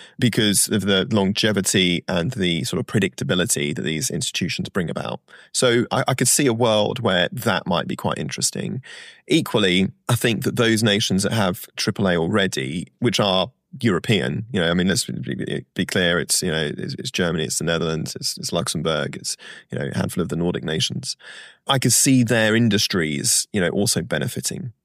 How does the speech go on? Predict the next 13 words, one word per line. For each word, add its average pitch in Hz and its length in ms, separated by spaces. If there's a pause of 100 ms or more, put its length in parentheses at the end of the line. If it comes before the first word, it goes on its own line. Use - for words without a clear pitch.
from - 220
this - 420
as - 180
well. - 360
So 98 260
there 107 160
will 127 240
be 104 360 (260)
indirect 92 680 (200)
benefits - 680
with - 200
regards 92 480
to 82 280